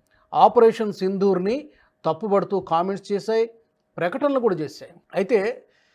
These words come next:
దీనికి ప్రతీకారం తీర్చుకుంటామంటూ కేవలం భారత ప్రభుత్వం మాత్రమే కాదు, భారతీయ ప్రజలు కూడా ముందుకొచ్చారు. ఇది ఈ వీడియోలో మనము మాట్లాడుకోబోతున్నాం. జనరల్గా ప్రభుత్వం వ్యూహాలను రచిస్తుంది,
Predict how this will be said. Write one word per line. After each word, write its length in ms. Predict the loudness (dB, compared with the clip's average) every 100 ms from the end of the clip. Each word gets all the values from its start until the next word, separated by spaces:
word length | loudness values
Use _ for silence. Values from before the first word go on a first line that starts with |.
| _ _ _ -18
దీనికి 540 | -4 2 2 2 0
ప్రతీకారం 720 | 0 -2 2 0 8 8 8
తీర్చుకుంటామంటూ 1080 | 4 -4 -8 -6 -4 2 2 2 0 0 0
కేవలం 640 | 2 4 6 4 2 -2 -12 _ -14
భారత 460 | 2 4 6 4
ప్రభుత్వం 600 | -2 0 2 2 2 0
మాత్రమే 400 | 2 -2 -2 -6
కాదు, 240 | -4 -4 -6 _ _ _ _ _ _ _ -8
భారతీయ 600 | 4 6 6 2 2 2
ప్రజలు 480 | 2 -2 0 4
కూడా 220 | 4 6 4
ముందుకొచ్చారు. 720 | 2 -4 -6 -8 -12 -16 _ _ _ _ _ -8
ఇది 160 | -2
ఈ 340 | -2 -2 -2 -2
వీడియోలో 360 | 0 2 4
మనము 480 | 2 -2 -4 -6 -10 _ _ _
మాట్లాడుకోబోతున్నాం. 760 | 0 2 0 -2 -6 -8 -12 -20 _ _ _ _ _
జనరల్గా 600 | -12 -6 0 4 4 2 -8 _ _ _ 2
ప్రభుత్వం 600 | 4 4 0 0 -2 -4 -12 _ _ _ _
వ్యూహాలను 520 | -2 4 8 8 8
రచిస్తుంది, 720 | 0 -4 -10 -8 -8 -8 -14